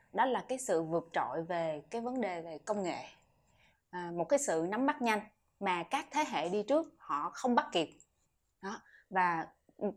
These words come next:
cái, cái lý do mà họ có được cái yếu tố này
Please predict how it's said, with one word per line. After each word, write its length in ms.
cái, 300
cái 100
lý 180
do 220
mà 100
họ 300
có 180
được 240
cái 340
yếu 180
tố 160
này 260